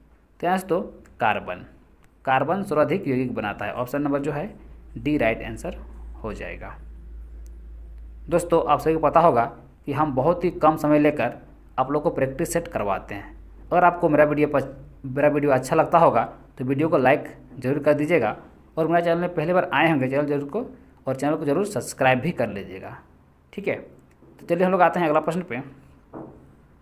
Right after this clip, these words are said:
अगला अस्सी नंबर, उपधातु होते हैं, बताना आपको उपधातु होते हैं। तो दोस्तों, ऐसे तत्व जिनमें धातु एवं अधातु दोनों गुण होते हैं उसको हम लोग उपधातु कहते हैं। उपधातु में दोनों गुण पाया जाता है, धातु का भी और उपधातु का भी।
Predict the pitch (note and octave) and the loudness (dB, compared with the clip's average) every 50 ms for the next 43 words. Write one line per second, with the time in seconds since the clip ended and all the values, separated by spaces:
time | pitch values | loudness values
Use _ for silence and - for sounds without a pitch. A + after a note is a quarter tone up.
0 | _ _ - - - C#3+ D#3 D3+ D3+ - F#3 E3+ C#3+ A#2+ C3 C3+ - - - - | _ _ -20 -10 -2 2 4 4 4 4 2 2 2 2 0 -2 -4 -8 -16 -20
1 | - - - - F3+ F#3+ F3 C#3 D3 D3+ D3+ - G#3 D#3+ C#3 C#3+ C#3+ - F#3+ E3 | -20 -18 -8 -4 -4 -2 -2 2 2 2 4 4 2 2 2 0 -2 -2 -2 -4
2 | D#3+ F#3+ A3 - - - - - - - _ - C#3+ D3+ D#3+ D3+ D#3 - G3+ - | -4 -4 -8 -10 -14 -20 -20 -20 -20 -20 _ -4 -2 0 0 0 0 -2 -8 -6
3 | - D3+ C3+ B2 B2+ C3 C3+ - D#3 B2 B2 B2+ - D3 C#3 D3 F3+ - - - | -6 -6 -4 0 -2 -2 0 0 -2 -2 -2 -4 -4 -6 -6 -6 -10 -12 -16 -20
4 | - - - - _ _ _ - _ - - F3 F3 E3+ D#3+ D3+ C#3+ - - - | -20 -20 -20 -20 _ _ _ -20 _ -6 -2 -2 -2 0 0 -2 -2 -2 -8 -10
5 | - - D#3 D#3+ - G#3+ G#3+ G#3+ E3+ D#3+ - F3 F3 G#3 B3+ - - - - A#2 | -2 2 2 2 4 2 4 6 4 4 4 4 0 0 -2 -4 -10 -14 -8 -2
6 | B2+ D#3 D#3+ E3 E3+ D#3 - B2+ C3 C#3 - - F3 D3+ D3+ D#3+ - D3 C3 C3 | 0 2 2 2 0 0 2 4 2 2 2 0 0 2 2 4 4 4 4 4
7 | C3+ C3+ F3+ C#3+ B2 C#3+ G#3 G3+ G3 - - D3+ C#3 A#2 G#2 G2+ - F#2 F#2 - | 2 2 -2 -2 2 4 4 6 6 6 4 4 2 2 0 -4 -6 -10 -12 -12
8 | - - - - - - C#3 - - D#3+ F#3 - - C#3 B2+ A2 G#2 G#2 G#2+ F#2 | -14 -20 -20 -18 -14 -12 -8 -2 0 0 0 0 -2 -2 -2 -2 -4 -6 -6 -8
9 | F2 E2 - - - - - - - - - - - - - - D#3 D3+ D3 D3 | -10 -12 -12 -14 -18 -20 -20 -20 -20 -20 -20 -20 -20 -18 -10 -6 -2 4 6 6
10 | D#3 D3+ - F#3+ F#3+ F#3 G3+ B3+ B3 - B2+ B2 D3+ D#3 D#3 D3+ D#3 C#3 A#2 A2 | 6 6 4 2 2 2 0 -2 -4 -4 0 2 4 4 4 4 2 2 0 0
11 | A2 G2+ F#2+ - G2 G2 G2+ G#2+ B2+ C#3+ F3+ F3 F3+ F3+ E3+ F#3 G3+ A#3 A#3 - | 0 -2 -4 -6 -8 -8 -8 -6 -6 -4 0 4 6 6 6 8 6 4 2 0
12 | - B2+ A2+ A2 - G2 F#2+ - F#2+ G2 - - - - | -4 -8 -8 -8 -8 -8 -8 -10 -12 -12 -12 -14 -14 -18